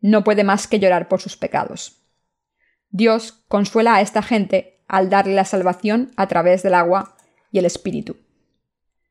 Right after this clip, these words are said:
En realidad, aunque creamos en Jesús, a menudo cometemos errores ante Dios y cometemos pecados sin excepción. Sin embargo,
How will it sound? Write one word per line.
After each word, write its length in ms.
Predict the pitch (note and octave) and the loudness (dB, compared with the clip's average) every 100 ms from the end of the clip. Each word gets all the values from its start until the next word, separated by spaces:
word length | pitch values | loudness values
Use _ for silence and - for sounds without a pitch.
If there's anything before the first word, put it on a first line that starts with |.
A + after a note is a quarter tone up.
| _ _ - | _ _ -2
En 160 | A3 | 0
realidad, 460 | G#3 F#3+ G3+ G#3+ - | 2 2 2 0 -2
aunque 320 | - G#3 G3+ F#3 | -4 -2 -2 0
creamos 400 | F#3 G3 G3+ A3+ | 2 2 0 0
en 60 | |
Jesús, 520 | A3 B3+ G#3 A#3 - _ _ | 0 -2 -4 -8 -16 _ _
a 140 | F#3 | -4
menudo 340 | G3 F#3+ G3 G#3+ | -2 0 0 0
cometemos 640 | G#3+ F3+ F#3+ G3+ G3+ - | 0 0 0 -2 -4 -6
errores 420 | G3 F#3+ F#3+ G3 | -4 0 0 0
ante 220 | G3+ A3 A3 | 0 0 0
Dios 400 | F3+ F#3 - - _ _ _ | 0 -2 -4 -18 _ _ _
y 140 | - | -4
cometemos 520 | A3+ A3+ A3 A3 A#3 - | 0 2 2 2 0 0
pecados 440 | G3+ F3 E3+ F#3 | -2 0 0 -2
sin 300 | - - F#3+ | -4 -6 -6
excepción. 640 | - - - - - F3 - _ _ _ _ _ _ _ _ _ | -6 -8 -8 -8 -12 -12 -20 _ _ _ _ _ _ _ _ _
Sin 220 | - G#3+ | -2 -2
embargo, 480 | F#3 G3+ G3 F3+ | 2 2 2 0